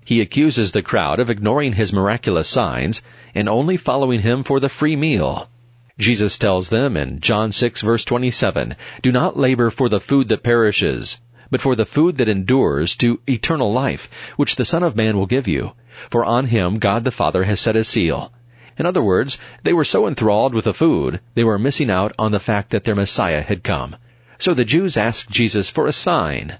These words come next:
that he was sent from God, as if the miraculous feeding and the walking across the water weren't enough. They tell Jesus that God gave them manna during the desert wandering.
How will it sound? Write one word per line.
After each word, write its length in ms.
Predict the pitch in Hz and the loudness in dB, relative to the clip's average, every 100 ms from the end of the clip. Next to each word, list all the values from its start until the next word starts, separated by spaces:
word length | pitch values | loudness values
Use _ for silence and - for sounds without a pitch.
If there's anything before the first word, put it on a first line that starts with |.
| - | -2
that 120 | 113 | 0
he 140 | 104 | 2
was 180 | 113 107 | 2 2
sent 220 | - 92 | 0 -2
from 180 | - 113 | 0 0
God, 460 | 123 131 85 69 - - - - | 0 0 -2 -4 -10 -16 -20 -6
as 200 | 101 101 | -2 0
if 100 | 107 | 0
the 80 | - | 0
miraculous 580 | 95 98 107 - 87 - | 0 0 0 0 -2 -2
feeding 360 | - 101 113 120 | -2 0 0 0
and 100 | 78 | 0
the 60 | |
walking 340 | 73 95 - 92 | 0 -2 -2 -2
across 340 | - 98 90 | -2 -2 -2
the 120 | 90 | -2
water 320 | 80 107 87 | 0 0 0
weren't 180 | 76 90 | -2 -2
enough. 420 | 85 101 117 - - _ _ _ | 0 0 0 -4 -18 _ _ _
They 100 | 107 | -2
tell 240 | - 131 | 0 0
Jesus 420 | 127 117 107 147 - | 2 0 2 0 0
that 140 | 90 | -2
God 280 | 90 104 107 | 0 -2 0
gave 240 | 110 110 | 0 0
them 240 | 98 104 101 | 0 0 0
manna 340 | 110 143 87 | 0 0 0
during 300 | 104 107 107 | 0 0 0
the 80 | 95 | 0
desert 360 | 82 113 98 87 | 2 2 0 0
wandering. 580 | 92 143 95 76 110 | 0 0 0 0 -2